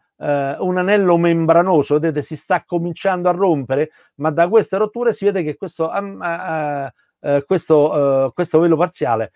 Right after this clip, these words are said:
è molto robusto e membranoso. Questo è un, eh, è un anello che ha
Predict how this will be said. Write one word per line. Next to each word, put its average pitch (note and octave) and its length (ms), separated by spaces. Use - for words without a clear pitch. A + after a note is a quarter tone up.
è D3+ 80
molto F3+ 340
robusto C#3 460
e - 20
membranoso. A#2 760
Questo - 280
è F#3 40
un, D3+ 440
eh, C3 760
è F3 100
un E3 180
anello E3 420
che C3+ 160
ha C#3 220